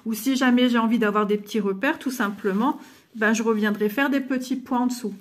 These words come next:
Ça, c'est libre à vous de voir comment vous voulez vous organiser. Euh, si je veux être sûre, vous voyez, euh, je viens prendre quelque chose de droit et je regarde, par exemple, si je veux savoir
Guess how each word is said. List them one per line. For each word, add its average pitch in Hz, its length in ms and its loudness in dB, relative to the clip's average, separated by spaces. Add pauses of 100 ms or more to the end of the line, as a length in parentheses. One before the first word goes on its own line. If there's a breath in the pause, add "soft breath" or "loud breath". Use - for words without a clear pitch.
(280)
Ça, 254 300 0 (380)
c'est - 240 -6
libre 247 260 2
à 240 120 4
vous 226 200 -2
de 233 100 2
voir 254 300 -4
comment 233 240 0
vous 240 140 0
voulez 226 260 0
vous 233 240 -2
organiser. 220 600 2 (580 loud breath)
Euh, 190 160 -2
si 190 260 -8
je 214 120 -4
veux 214 100 2
être 202 160 0
sûre, 311 280 -4
vous 285 60 -2
voyez, 233 360 -2 (440 loud breath)
euh, 202 140 0
je 202 160 -2
viens 220 340 -2
prendre 214 480 -4
quelque 196 380 -6
chose 214 380 -2
de 185 220 -4
droit 202 560 -4 (1400)
et 220 120 0
je 196 100 -10
regarde, 202 400 -2
par 202 120 -8
exemple, 190 440 -6
si - 220 -12
je 190 80 -8
veux 190 140 -6
savoir 196 580 -8